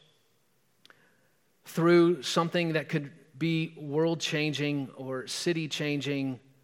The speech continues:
or something that just makes a scared little child in Gaza a little bit better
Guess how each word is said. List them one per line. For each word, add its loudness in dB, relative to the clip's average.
or 2
something -2
that -2
just -2
makes -4
a -2
scared 0
little -6
child -2
in -6
Gaza -6
a 2
little 0
bit 2
better -2